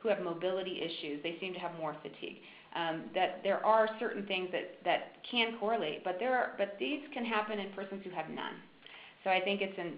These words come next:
I think that that's another important thing to understand. When, when, when, when you're suffering with this, so the, the person that's out there listening to me, when you're suffering with this, it's, I think the thing that I want to say is that this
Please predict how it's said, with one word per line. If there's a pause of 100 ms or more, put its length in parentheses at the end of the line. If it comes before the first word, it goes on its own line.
I
think
that
that's
another
important
thing
to
understand.
When, (300)
when, (100)
when,
when
you're
suffering
with
this,
so
the,
the
person
that's
out
there
listening
to
me,
when
you're
suffering
with
this,
it's, (480)
I
think
the
thing
that
I
want
to (100)
say
is
that
this